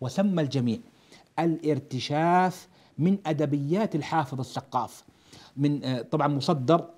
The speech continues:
صدره بصفحات من حياة العلامة عبد الرحمن بن عبيد الله السقاف رحمه الله،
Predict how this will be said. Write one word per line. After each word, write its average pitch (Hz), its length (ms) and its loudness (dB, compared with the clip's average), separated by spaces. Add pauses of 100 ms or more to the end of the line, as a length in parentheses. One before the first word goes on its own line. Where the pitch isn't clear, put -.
صدره 151 720 4 (340)
بصفحات 147 720 0
من 139 220 0
حياة 151 340 0
العلامة 139 480 2
عبد 127 200 -4
الرحمن 135 200 -2
بن 127 80 0
عبيد 131 220 0
الله 143 140 0
السقاف 139 500 -2
رحمه 135 300 -4
الله، 160 320 2